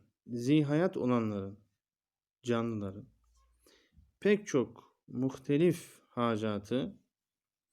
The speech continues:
birbirinden farklı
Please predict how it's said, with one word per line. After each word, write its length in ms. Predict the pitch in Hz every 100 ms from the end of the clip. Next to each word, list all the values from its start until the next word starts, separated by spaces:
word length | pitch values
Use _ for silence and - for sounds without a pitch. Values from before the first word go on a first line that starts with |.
| _ _ _ _ -
birbirinden 840 | 131 123 123 120 117 131 156 180 _ _
farklı 800 | - 123 113 113 117 151 202